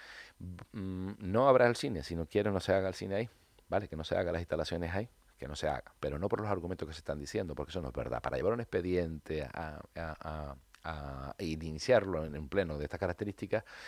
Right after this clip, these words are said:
tiene garantizado el su-, el abastecimiento del servicio de suministro de agua,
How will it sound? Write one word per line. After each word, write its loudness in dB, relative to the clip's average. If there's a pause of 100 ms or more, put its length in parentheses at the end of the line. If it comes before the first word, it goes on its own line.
(320)
tiene 4
garantizado 4
el -4
su-, -12
el -4
abastecimiento -4
del -4
servicio -6
de -6
suministro -6
de 2
agua, 2